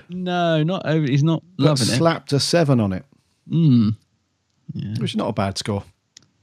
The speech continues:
Speaker 1: No,
Speaker 2: I
Speaker 1: average.
Speaker 2: could,
Speaker 1: It's just average, isn't it?
Speaker 2: yeah, I could sense Martin's tone as well. He's just like, "Come on, I wanna see more good stuff."
Speaker 1: Yeah.
Speaker 2: You could se-, you could sense his tone.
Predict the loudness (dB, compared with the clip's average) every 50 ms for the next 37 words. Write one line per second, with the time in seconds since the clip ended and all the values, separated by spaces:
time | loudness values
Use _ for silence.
0 | _ _ _ _ -4 -4 -2 -2 -2 -2 -4 -2 0 0 0 0 0 -2 -2 -4
1 | -4 -2 -2 -2 0 -2 -2 -4 -4 -6 -6 -6 -6 -6 -4 -2 -2 -2 0 -2
2 | -2 -2 -2 -2 0 0 -2 -2 -2 -2 0 0 2 2 2 0 -2 -2 -2 -4
3 | -6 -4 -2 0 2 2 2 0 -2 -4 -2 0 0 0 2 0 0 -2 -4 -8
4 | _ _ -10 -8 -8 -6 -4 -4 -4 -4 -4 -6 -6 -4 -2 0 0 0 -2 -2
5 | -2 -2 -2 -2 -2 -2 -4 -4 -6 -4 -4 -4 -2 -2 -2 -2 -2 -2 -2 -2
6 | -2 -4 -6 -8 -12 _ _ _ _ _ _ _ -6 -6 -6 -4 -2 0 2 2
7 | 2 2 2 2 0 0 -2 -2 -4 -4 -4 -4 -6 -8 -8 -4 -2 -2 -2 -2
8 | -2 -4 -6 -8 -8 -8 -6 -6 -6 -6 -8 -10 -12